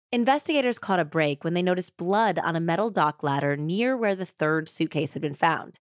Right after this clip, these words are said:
Using surveillance footage, police identified seventy-eight-year-old William Lowe climbing down that bloody dock ladder early on the morning of July twentieth,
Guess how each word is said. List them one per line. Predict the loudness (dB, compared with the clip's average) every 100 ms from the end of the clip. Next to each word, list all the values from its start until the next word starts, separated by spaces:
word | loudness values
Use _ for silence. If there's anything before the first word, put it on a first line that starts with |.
| _ _ _
Using | -2 -2 -2
surveillance | -2 0 0 0 -2
footage, | -4 -2 -2 -4 -6
police | -4 -4 -2
identified | -2 0 0 -2 -2 -4
seventy-eight-year-old | -10 -10 0 0 2 0 -2 -6 -4 0 0 0 2 2 0 -4 -6
William | -2 0 0 0 0
Lowe | 0 2 2 0 -4 _ _ -8
climbing | 0 2 2 0
down | 2 0 0
that | -2 -4 -6
bloody | -4 0 0 2
dock | 2 2 0
ladder | -2 0 0 -2 -2
early | 0 0 0
on | 0 0
the | 0
morning | 0 0 -2
of | -6
July | -4 0 0
twentieth, | 0 0 0 0 -6 -12